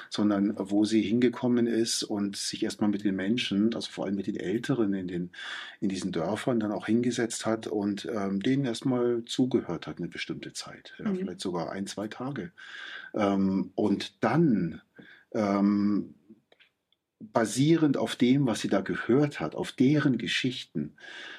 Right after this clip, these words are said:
Speaker 1: ähm, eine Art neuer Realitätskonstruktion, ähm, leisten konnte,
Speaker 2: Mhm.
Speaker 1: um ihre Themen zu platzieren.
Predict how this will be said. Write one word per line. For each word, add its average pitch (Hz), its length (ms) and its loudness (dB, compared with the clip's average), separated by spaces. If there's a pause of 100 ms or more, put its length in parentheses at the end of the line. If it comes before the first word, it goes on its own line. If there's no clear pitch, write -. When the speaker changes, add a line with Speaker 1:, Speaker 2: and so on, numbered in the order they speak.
(160)
Speaker 1:
ähm, 98 520 2
eine 95 540 0
Art 98 320 -2
neuer 101 580 2 (140)
Realitätskonstruktion, 95 1700 -2 (420)
ähm, 85 580 -6 (380)
leisten 95 520 0
konnte, 90 580 0
Speaker 2:
Mhm. 98 360 2 (120)
Speaker 1:
um 131 180 6
ihre 120 240 2
Themen 107 380 4
zu - 140 -6
platzieren. - 440 -6